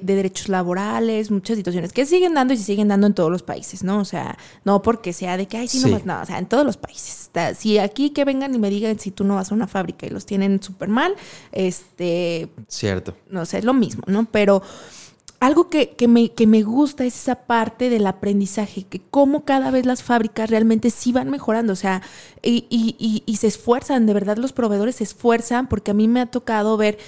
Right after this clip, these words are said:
Speaker 1: que les haces un, digo, hay de todo, ¿no? Pero me ha tocado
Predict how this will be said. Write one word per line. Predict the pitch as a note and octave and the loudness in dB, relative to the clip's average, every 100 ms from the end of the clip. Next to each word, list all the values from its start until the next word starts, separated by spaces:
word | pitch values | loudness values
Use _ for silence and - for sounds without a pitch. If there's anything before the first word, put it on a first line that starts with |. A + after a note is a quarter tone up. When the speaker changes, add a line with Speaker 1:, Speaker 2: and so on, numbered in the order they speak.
| - - _ _ - | -20 -20 _ _ 2
Speaker 1:
que | B3+ | 4
les | A3+ A#3+ | 4 2
haces | A#3 C#4 | 0 0
un, | C#4 C4 A#3 | 0 0 0
digo, | C4 A#3+ | 4 4
hay | G3+ G#3+ | 4 2
de | - | 2
todo, | G#3 G3 G3 | 2 4 4
¿no? | G3 G3 | 2 2
Pero | G#3 | 4
me | G#3+ | 6
ha | A#3+ | 4
tocado | D4+ D4 B3 G#3+ A#3 | 0 2 2 4 2